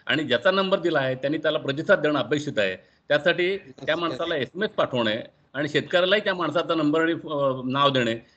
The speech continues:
Speaker 1: जेणेकरून त्यांचा थेट संपर्क होऊन प्रश्न मिटू शकतो. फक्त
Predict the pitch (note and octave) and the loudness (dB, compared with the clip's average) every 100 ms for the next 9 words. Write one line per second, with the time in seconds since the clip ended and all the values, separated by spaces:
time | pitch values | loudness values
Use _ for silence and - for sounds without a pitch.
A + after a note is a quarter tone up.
0 | - C#3 D#3+ E3+ D#3 D3+ D#3+ D3 D#3+ E3+ | -4 2 2 2 0 0 2 4 2 2
1 | D#3+ D3 D3+ D#3 F3+ C#3+ D#3 C#3 C#3 C3+ | -2 -2 0 0 0 -2 0 0 0 0
2 | D3 - - _ _ _ _ _ - C#3+ | -2 -2 -14 _ _ _ _ _ -6 0